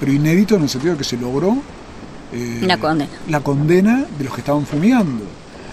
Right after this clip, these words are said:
Speaker 1: Y de ahí pegaste el salto a Malvinas Argentinas porque se estaba instalando Monsanto.
Speaker 2: Exactamente. Eh, un juicio histórico, es el primer juicio en Latinoamérica.
Speaker 1: Mirá vos.
Speaker 2: A los ojeros, el primer juicio en Latinoamérica, eh, y pegamos el salto acá, eh,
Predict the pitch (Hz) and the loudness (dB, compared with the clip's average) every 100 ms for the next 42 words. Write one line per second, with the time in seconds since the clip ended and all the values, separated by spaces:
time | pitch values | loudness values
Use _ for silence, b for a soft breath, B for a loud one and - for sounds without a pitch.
0 | - - 156 156 170 233 208 190 180 160 | -14 -4 2 4 6 6 6 4 2 2
1 | - 196 190 170 165 180 - 180 190 196 | 4 4 4 2 2 2 0 0 2 4
2 | 247 226 151 117 - 151 147 147 143 139 | 2 0 -2 -2 0 0 2 0 0 0
3 | 147 214 131 113 98 - 185 165 202 - | 2 2 0 -4 -8 -2 -2 0 -2 2
4 | 175 165 156 160 B B B 165 185 175 | 4 4 2 -4 B B B 4 6 8
5 | 175 175 175 170 220 302 277 233 - 277 | 8 8 8 8 8 6 6 4 6 6
6 | 185 - 170 220 226 214 240 233 247 220 | 6 4 4 4 4 6 6 4 4 4
7 | 202 180 196 185 190 151 151 - - - | 4 4 4 4 4 0 -6 -10 -12 -8
8 | 139 123 107 180 214 240 180 175 185 180 | -6 -4 2 4 6 6 4 4 4 4
9 | 214 262 302 285 262 240 214 226 214 214 | 4 4 4 4 6 4 6 6 6 6
10 | 254 294 - 339 B B B B B - | 4 2 2 0 B B B B B 4
11 | 196 185 180 180 175 170 165 156 185 202 | 6 8 8 8 8 6 6 4 4 6
12 | 240 254 240 233 233 202 185 226 311 381 | 6 6 6 6 8 6 8 6 6 4
13 | - 170 165 165 160 156 | 0 2 4 4 4 2